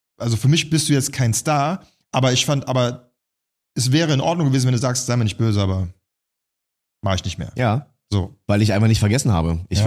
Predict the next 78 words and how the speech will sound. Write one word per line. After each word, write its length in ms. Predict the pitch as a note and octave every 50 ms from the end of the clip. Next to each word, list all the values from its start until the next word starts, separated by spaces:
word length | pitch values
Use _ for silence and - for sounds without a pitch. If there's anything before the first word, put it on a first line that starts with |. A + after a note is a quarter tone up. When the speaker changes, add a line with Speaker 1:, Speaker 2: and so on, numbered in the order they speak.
| A2
Speaker 2:
ver-, 40 | -
ich 80 | F2+ D#2+
vergesse 440 | F#2 F#2 G2+ B2 - - A2+ G2+ G2
Namen 280 | F#2+ F#2 G#2 C#3 D#3 D3+
nicht, 180 | D3+ D3+ -
ich 100 | G#2+ G2
vergesse 420 | - G2 F#2 F#2+ G2 - G2+ F#2+ F2
Gesichter 360 | F#2 E2 G2 A2 - B2 A#2
nicht, 220 | A#2 A#2+ B2 - -
die 140 | G2+ F#2
einfach 200 | - F2+ F#2+ G2+ F#2+
am, 360 | - F2 F2+ F2+ F2 E2+ E2+
äh, 100 | E2+ E2+
von 140 | D#2+ G2+ E2
Anfang 240 | E2 G#2+ G#2+ G#2 F#2+
an 60 | F#2+
dabei 280 | F2+ E2+ D2 E2 F#2 F#2
waren. 260 | F#2+ G2+ A2+ C3 B2+ - _ _ _ _ _ _ _
Und 100 | - G2
du 100 | F#2 F#2+
hast 120 | F#2 -
mir 60 | G#2+ F#2+
damals 240 | F#2+ F#2 G2 F#2+ G2+
auch 120 | C3 F3+
geholfen. 440 | - B2 F2+ E2+ E2 D#2+ E2+ D#2 D2 -
Speaker 1:
Ja, 200 | G#2+ A2+ A2 F#2+ -
aber 60 | A#2+
Speaker 2:
Du 40 | -
Speaker 1:
das 60 | - F#2
Speaker 2:
hast, 40 | F#2+
Speaker 1:
fand 120 | F3+ D#3 C#3
ich 60 | -
Speaker 2:
du 60 | G2+
hast 80 | G2+ G#2+
Speaker 1:
wirklich 60 | - C3
Speaker 2:
mir 60 | A#2+ A2
geholfen, 280 | G#2 G#2 B2 C#3+ C3+ A2+
ich 100 | G#2 G#2+
merk 160 | A2 C3+ F#3
mir 80 | E3
sowas, 160 | G#2+ F#2 E2+ E2
Digga. 180 | D#2+ D2+ D#2
Speaker 1:
Ja. 40 | D#2+ F2 G2
Speaker 2:
Das 160 | G2+ G2+ F#2
ist 100 | F2 -
völlig 200 | - A2+ A#2+ C3+
egal. 240 | A2+ B2 B2 G#2 -
Speaker 1:
Aber 160 | - G2+ G2+ G#2
das 140 | A2 -
war 80 | - A2
Speaker 2:
Auch 20 |
Speaker 1:
wirklich 120 | - G#2 A2
Speaker 2:
wenn 60 | A#2+
wir 40 | C3+
Speaker 1:
geil. 60 | B2+
Speaker 2:
uns 100 | B2 A#2+
jetzt 120 | B2 A2 -
zwei 120 | - A2+
Jahre 160 | A#2 A#2+ A#2
nicht 140 | A#2 G#2+ G2+
sehen, 320 | G#2 A2 A#2+ C#3 D3 C3 A2
du 260 | A#2 A#2 G#2 G2+ G2+
hast 220 | G#2+ A2+ - -
gesehen, 180 | A#2 G#2+ A#2 B2
wie 60 | A#2+
wir 60 | A2
uns 100 | A#2 A2
begrüßt 340 | A#2 G#2+ F#2+ G#2+ D3 - -
haben. 180 | F#2+ D#2+ D#2+ -
Speaker 1:
Ja. 180 | G#2 G#2+ G#2
Speaker 2:
Das 120 | G#2 F#2+ -
ist, 140 | B2 - -
ich, 220 | - G#2 - - A2
äh, 280 | G#2 G2 G2 G2 G2
ich 80 | G2+ G2
liebe 140 | B2 C#3 A#2+
den 120 | F#2 F2
Shit. 260 | - - - - -